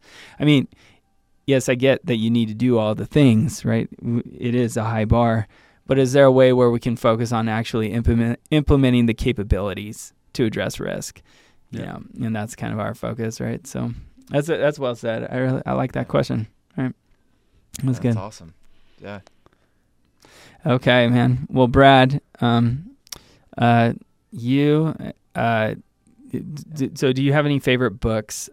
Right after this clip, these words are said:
Speaker 1: that you've read recently that, you know, you'd recommend to anyone? Or I don't know if you, if there's anything you're listening, in content you're listening to that
Speaker 2: Um,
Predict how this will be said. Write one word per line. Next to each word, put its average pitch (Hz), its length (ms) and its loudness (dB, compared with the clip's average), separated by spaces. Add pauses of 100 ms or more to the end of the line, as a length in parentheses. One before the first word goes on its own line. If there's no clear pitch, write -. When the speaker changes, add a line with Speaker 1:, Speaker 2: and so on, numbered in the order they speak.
Speaker 1:
that 113 400 -8
you've 110 440 -4
read 117 520 -4
recently 127 760 -2 (120)
that, 117 420 -4 (400)
you 120 120 0
know, 120 80 2
you'd 117 220 2
recommend 120 640 0
to 131 80 0
anyone? 123 360 2
Or 123 120 0 (140)
I 127 100 -6
don't 123 140 -4
know 120 140 -4
if - 100 -14
you, 123 220 -4 (680)
if 170 80 -10
there's 120 220 0
anything 120 320 0
you're 123 120 2
listening, 143 460 0
in 147 100 0
content 151 420 -2
you're 156 140 0
listening 160 360 0
to 160 300 -2
that 131 300 -2
Speaker 2:
Um, 139 500 -2